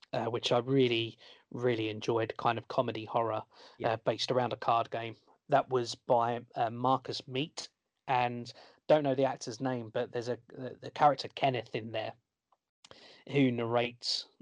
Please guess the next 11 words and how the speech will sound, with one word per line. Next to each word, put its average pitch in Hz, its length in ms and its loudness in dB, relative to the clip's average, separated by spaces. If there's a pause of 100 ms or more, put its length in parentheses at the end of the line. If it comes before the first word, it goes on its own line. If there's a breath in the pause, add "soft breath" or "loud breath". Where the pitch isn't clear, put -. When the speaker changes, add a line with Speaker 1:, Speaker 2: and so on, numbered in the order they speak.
(200)
Speaker 1:
uh, 117 140 -6
the 110 120 -6
game 131 260 4
that 120 120 -6
they're 107 120 -6
playing 123 380 0
at - 80 -14
this 117 140 -8
kind 117 300 -4
of, 117 160 -6 (360)
uh, 117 180 -10